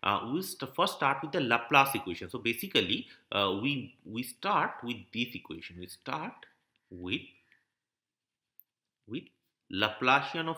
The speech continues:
U equals to zero. So basically, harmonic functions. Okay, we start with harmonic functions. So harmonic functions. You remember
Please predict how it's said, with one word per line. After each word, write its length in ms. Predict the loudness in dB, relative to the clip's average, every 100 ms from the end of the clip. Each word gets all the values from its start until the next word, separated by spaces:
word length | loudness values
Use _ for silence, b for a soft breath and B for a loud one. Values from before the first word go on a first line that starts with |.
| -6
U 180 | -8 -8
equals 360 | -10 -4 -2 -2
to 80 | -6
zero. 180 | -8 -8
So 140 | -4
basically, 460 | -2 -2 -2 -4 -6 _ _
harmonic 480 | 4 4 4 -4 -4
functions. 400 | -6 -6 -10 -14
Okay, 140 | -10 -6
we 80 | -6
start 300 | 4 4 4
with 100 | -6
harmonic 400 | 4 6 6 -4 -6
functions. 300 | -10 -12 _
So 120 | -20 -20 _ 0
harmonic 440 | 0 0 -6 -10 _ _ _ _ _ _ _ -6
functions. 380 | -6 -6 -14 -14
You 240 | -6 0
remember 360 | 2 2 2